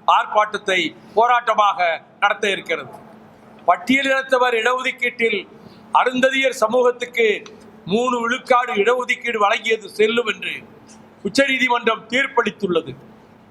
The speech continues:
இது சமூக நீதிக்கும் சமத்துவத்துக்கும் கிடைத்துள்ள வெற்றியாகும்.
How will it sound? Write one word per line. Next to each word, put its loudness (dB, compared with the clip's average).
இது 0
சமூக 2
நீதிக்கும் -2
சமத்துவத்துக்கும் -2
கிடைத்துள்ள 0
வெற்றியாகும். 0